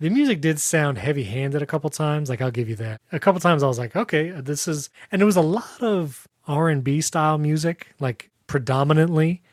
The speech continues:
Like, I didn't hear, aside from them, like, singing traditional Christmas carols, which was nice, you don't hear a ton of, like, other styles. So, it, yeah, it seemed a little heavy-handed,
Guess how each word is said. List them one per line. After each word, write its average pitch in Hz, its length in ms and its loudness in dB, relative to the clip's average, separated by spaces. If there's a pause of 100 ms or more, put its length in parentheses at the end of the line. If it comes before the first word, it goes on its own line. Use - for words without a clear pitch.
(300)
Like, 135 140 -4
I 139 60 0
didn't 151 300 -2
hear, 143 340 -2
aside 175 340 2
from 165 140 -2
them, 147 160 0
like, 135 140 -4
singing 147 420 -2
traditional 135 400 -4
Christmas 156 320 -4
carols, 170 440 0
which 180 140 -8
was 180 140 -2
nice, 190 400 0 (560)
you 147 120 0
don't 160 200 4
hear 143 220 2
a 123 60 -2
ton 139 300 -2
of, 123 160 -2
like, 120 240 -4
other 127 280 -2
styles. 127 920 -4
So, 139 540 0
it, 220 120 -6
yeah, 240 300 0
it 208 60 2
seemed 233 200 0
a 180 40 4
little 156 220 4
heavy-handed, 110 540 -6